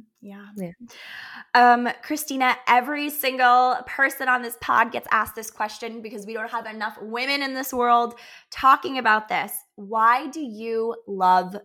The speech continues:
Speaker 1: your body?
Speaker 2: Well, first and foremost, I love my body because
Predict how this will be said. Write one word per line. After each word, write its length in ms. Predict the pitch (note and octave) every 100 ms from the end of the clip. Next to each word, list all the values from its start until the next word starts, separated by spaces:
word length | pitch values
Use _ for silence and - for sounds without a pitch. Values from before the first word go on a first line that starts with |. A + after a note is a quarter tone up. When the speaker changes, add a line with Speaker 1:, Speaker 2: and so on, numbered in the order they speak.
| -
Speaker 1:
your 500 | F#3 F3 E3+ E3+ F3 _
body? 460 | - A#2 - - - _ _ _ _ _ _ - - -
Speaker 2:
Well, 280 | F3 E3 _ -
first 280 | B3 B3 A3
and 160 | G3+
foremost, 460 | F#3+ F3+ E3+ E3+ F3+
I 60 |
love 200 | F3+ F3
my 140 | E3+ E3+
body 280 | D#3 D#3 D#3+
because 640 | E3 D#3+ E3 D#3 D3+